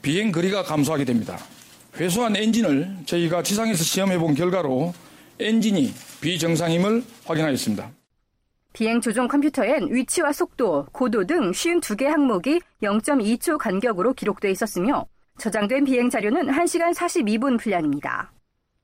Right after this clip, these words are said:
Speaker 2: 인제 무인기는 다섯 지점에서 속도가 시속 육십 킬로미터 이하로 급격히 떨어진 것으로 파악됐습니다. 이 때문에 비행 고도가 갑자기 낮아졌다가 다시 높아지는 등 불안정한 모습을 보였습니다.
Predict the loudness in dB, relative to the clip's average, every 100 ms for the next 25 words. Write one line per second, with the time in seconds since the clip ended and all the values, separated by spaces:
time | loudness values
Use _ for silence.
0 | _ -2 0 0 0 2 2 2 0 0
1 | -2 -2 -2 -2 0 0 0 -2 -2 -4
2 | -2 0 0 -4 -2 0 0 -2 -6 0
3 | 2 2 2 0 2 2 2 0 0 -4
4 | -2 -2 -2 -2 -2 2 2 2 0 -2
5 | -2 -2 -2 -4 -2 -4 -2 -2 -4 -6
6 | _ _ _ _ _ -8 -4 -2 0 0
7 | 0 0 0 2 0 0 -2 -2 -6 -2
8 | 0 0 -2 -2 -2 -2 -2 -4 -2 0
9 | -2 0 -2 2 0 2 2 0 0 0
10 | -2 -6 0 2 2 2 2 0 -2 -2
11 | -2 0 -2 0 -2 -2 -4 -6